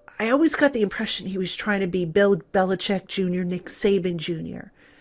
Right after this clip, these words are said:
do things the way they would do it, which, you know, I understand they have winning programs,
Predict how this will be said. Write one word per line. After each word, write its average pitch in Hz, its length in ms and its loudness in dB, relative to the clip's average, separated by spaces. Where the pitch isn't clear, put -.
do 247 160 6
things 247 340 2
the 214 80 2
way 196 180 4
they 196 240 6
would 170 180 2
do - 180 -4
it, - 160 -8
which, 208 440 8
you 233 100 0
know, 196 200 4
I 214 100 4
understand 220 920 2
they 208 160 10
have 202 220 2
winning 190 240 0
programs, - 760 -4